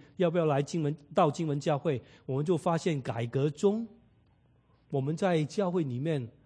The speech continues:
这，这些的做法，呃，不一样。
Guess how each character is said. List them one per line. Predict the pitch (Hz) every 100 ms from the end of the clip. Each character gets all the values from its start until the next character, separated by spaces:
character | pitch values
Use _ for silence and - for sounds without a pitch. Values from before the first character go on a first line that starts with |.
| _ _ _ -
这， | 180
这 | 170 - 190
些 | 175 185
的 | 156 139
做 | - 214 151
法， | 123 104 - _
呃， | 151 120
不 | - 139 160
一 | 156 160
样。 | 165